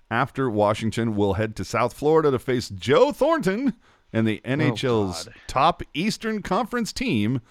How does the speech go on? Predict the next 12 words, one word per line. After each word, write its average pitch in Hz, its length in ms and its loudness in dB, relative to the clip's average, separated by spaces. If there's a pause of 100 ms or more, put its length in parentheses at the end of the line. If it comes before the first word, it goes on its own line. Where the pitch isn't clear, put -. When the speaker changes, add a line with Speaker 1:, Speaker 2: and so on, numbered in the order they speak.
(180)
Speaker 2:
Yeah, 120 80 -2
I'm 123 100 -2
not 120 160 -2
gonna 113 140 -6
watch 104 280 -6
that 101 180 -12
game. 101 260 2 (220)
Speaker 1:
<laughs> 104 260 -18
Florida 190 440 8
Panthers, 151 500 2
who 120 160 2
are 107 180 6